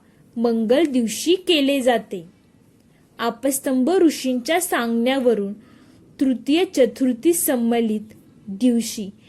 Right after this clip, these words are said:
हे व्रत आचरण केल्यास स्त्रीला वैधव्य येत नाही आणि मुले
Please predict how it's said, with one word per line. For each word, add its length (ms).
हे 220
व्रत 500
आचरण 480
केल्यास 640
स्त्रीला 640
वैधव्य 580
येत 360
नाही 360
आणि 380
मुले 500